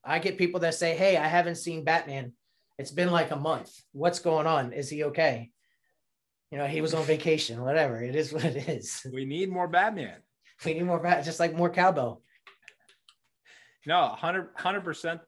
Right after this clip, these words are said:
Speaker 2: though. This isn't, this isn't a magic pill, right?
Speaker 1: Right.
Speaker 2: This is,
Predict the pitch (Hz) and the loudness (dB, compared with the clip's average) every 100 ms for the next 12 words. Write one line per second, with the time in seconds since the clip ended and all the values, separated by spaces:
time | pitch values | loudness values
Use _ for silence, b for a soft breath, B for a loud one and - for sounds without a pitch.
0 | _ _ - 87 92 131 175 185 214 - | _ _ -10 -10 -10 -6 -4 -2 -2 -4
1 | - 160 220 226 240 170 151 143 143 143 | -8 -4 -2 0 0 2 4 4 4 0
2 | - - 113 78 - _ - 110 - - | -6 -4 -4 -4 -12 _ -6 -4 -4 -2
3 | 147 - 160 156 143 135 | -2 0 2 2 0 -4